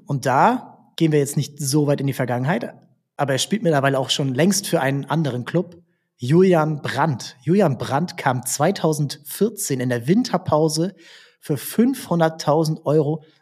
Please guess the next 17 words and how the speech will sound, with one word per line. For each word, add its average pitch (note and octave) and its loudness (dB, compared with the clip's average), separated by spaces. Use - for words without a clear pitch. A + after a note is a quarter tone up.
aus - -2
der - -6
U C3 -2
neunzehn F#3 0
von B2+ -6
Wolfsburg. C3+ -4
Und C3 -4
das D3+ 0
mittlerweile, F3+ 2
finde D3 -2
ich, E3+ -2
immer E3 2
noch D#3 -2
einer C#3+ 2
der C3+ 0
ungewöhnlichsten F#3 2
Transfers, D#3 -2